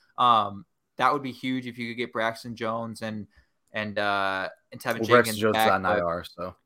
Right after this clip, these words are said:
Speaker 1: He's on I R. Well, that's what I'm saying. It'd be great if you get them back, but you
Speaker 2: Oh,
Speaker 1: can't. Next
Speaker 2: yeah,
Speaker 1: week, you
Speaker 2: that's
Speaker 1: can
Speaker 2: a
Speaker 1: get
Speaker 2: miracle.
Speaker 1: Tevin Jenkins back. Um, but, you know, it's just, it's, it really is. I know you don't admit it. It really is a get right spot for the Bears offense. Like, it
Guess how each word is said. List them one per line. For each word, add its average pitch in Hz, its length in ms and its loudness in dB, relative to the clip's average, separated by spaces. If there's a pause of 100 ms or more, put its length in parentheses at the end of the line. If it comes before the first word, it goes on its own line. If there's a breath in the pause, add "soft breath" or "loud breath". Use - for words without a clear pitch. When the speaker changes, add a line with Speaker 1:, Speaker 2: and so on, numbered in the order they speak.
Speaker 1:
He's 135 160 -4
on 135 140 6
I 123 140 4
R. 113 180 8
Well, 113 140 4
that's - 80 -4
what 117 60 -4
I'm 107 40 -10
saying. 110 240 -4
It'd 107 120 -4
be 113 100 -4
great 127 200 2
if 117 100 -8
you 120 80 -8
get 117 180 -6
them 107 100 -4
back, 117 260 2
but 135 100 6
you 147 60 12
Speaker 2:
Oh, 127 140 12
Speaker 1:
can't. 104 240 6
Next 127 240 0
Speaker 2:
yeah, - 60 -4
Speaker 1:
week, 113 180 -2
you 120 80 -4
Speaker 2:
that's 127 100 -6
Speaker 1:
can 113 40 -6
Speaker 2:
a 110 100 -2
Speaker 1:
get - 40 -4
Speaker 2:
miracle. 107 280 -4
Speaker 1:
Tevin - 20 -14
Jenkins 107 380 -6
back. 101 320 -6 (280)
Um, 101 440 4
but, 117 280 4 (260)
you 131 80 -4
know, 117 280 2 (440)
it's 156 180 -2
just, 185 400 4
it's, 165 300 0
it 185 220 0
really 202 320 2
is. 196 180 4
I 151 80 2
know 165 100 0
you 220 100 -2
don't 202 160 2
admit 170 200 -4
it. - 120 -4
It 160 140 -8 (160)
really 170 380 -2
is 208 160 0
a 131 40 -4
get 151 300 -2
right 160 220 -2
spot 143 340 6
for 175 100 -6
the 170 120 -6
Bears 170 320 0
offense. 131 520 -2
Like, 160 140 -6
it 175 140 -2